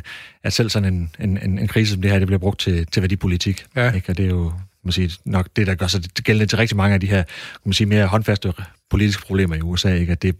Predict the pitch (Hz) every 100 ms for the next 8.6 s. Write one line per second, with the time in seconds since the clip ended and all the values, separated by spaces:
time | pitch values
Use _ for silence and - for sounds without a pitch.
0 | _ - 95 - - 113 98 95 98 95
1 | 95 95 82 92 87 90 90 87 _ -
2 | 101 87 - - 135 _ _ - 101 104
3 | 107 98 95 107 95 95 - 95 95 92
4 | 98 107 95 90 92 90 90 92 85 -
5 | 98 - 80 82 - 90 82 80 90 82
6 | - 80 90 - _ _ - 139 143 127
7 | 143 135 117 110 139 139 117 123 123 139
8 | 135 110 101 98 95